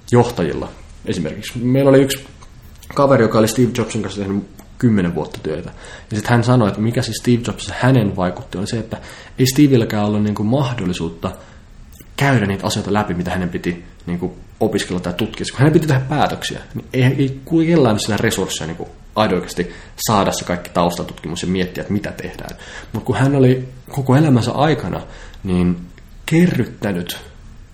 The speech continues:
niinku kokemusta, siis intuitiota, niin hänen ei tarvinnutkaan enää sen jälkeen niinku käyttää jokaisen päätökseen niinku valtavasti aikaa, koska hän tiesi ja uskoi, että se mun kokemus tai kaksikymmentä vuotta taaksepäin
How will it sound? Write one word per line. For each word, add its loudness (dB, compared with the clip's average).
niinku -4
kokemusta, 2
siis -2
intuitiota, 0
niin 0
hänen 4
ei 10
tarvinnutkaan 0
enää -4
sen 0
jälkeen 0
niinku -2
käyttää 0
jokaisen 0
päätökseen -4
niinku -6
valtavasti 0
aikaa, -2
koska -6
hän -2
tiesi 2
ja -2
uskoi, 2
että -4
se 0
mun 2
kokemus 0
tai -4
kaksikymmentä -6
vuotta -4
taaksepäin -2